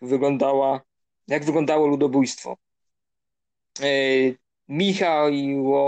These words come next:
Kołodziński, i to był ideolog upa, był odpowiedzialny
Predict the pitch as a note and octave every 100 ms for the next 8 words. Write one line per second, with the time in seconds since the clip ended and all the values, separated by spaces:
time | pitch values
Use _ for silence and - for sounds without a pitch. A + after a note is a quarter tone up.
0 | C#3 _ - D3+ D3 B2 C#3+ B2 A2+ -
1 | A2 B2+ D#3 - _ _ - _ _ _
2 | _ _ _ _ _ _ B2+ C3 B2+ C#3
3 | C3+ C3+ C#3 C#3+ D3 D3+ C#3 C#3 - B2+
4 | B2+ C#3 C3+ C3 C3+ C3 B2 C3+ - C#3+
5 | C#3 D3+ D#3 D3 C3+ C3+ C3